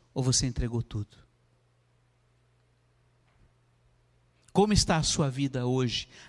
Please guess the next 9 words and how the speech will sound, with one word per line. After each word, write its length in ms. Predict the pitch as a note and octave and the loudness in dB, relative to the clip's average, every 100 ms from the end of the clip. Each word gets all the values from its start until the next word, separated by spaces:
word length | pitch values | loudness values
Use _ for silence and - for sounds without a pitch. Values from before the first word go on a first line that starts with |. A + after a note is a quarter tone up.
| - | -6
Áreas 520 | - A3+ A#3 G#3 E3 C#3+ | -2 2 2 0 0 0
da 100 | D3+ | -2
sua 260 | - D3 | 0 -2
vida. 460 | A2 B2+ C#3 - - - _ _ _ _ _ _ _ _ _ _ _ _ _ _ _ _ _ _ _ | -2 -2 -4 -6 -20 -20 _ _ _ _ _ _ _ _ _ _ _ _ _ _ _ _ _ _ _
Todas 380 | B3+ C#4 A#3+ F#3 | 4 4 2 2
estão 280 | - - A3 | 0 0 -2
entregues 680 | G3+ - G3+ F#3+ D#3+ D3+ | -4 -2 -2 -2 -4 -4
ao 120 | D#3+ | -2
Senhor 500 | D3+ - D3 F3+ G#3+ | -2 0 0 0 -2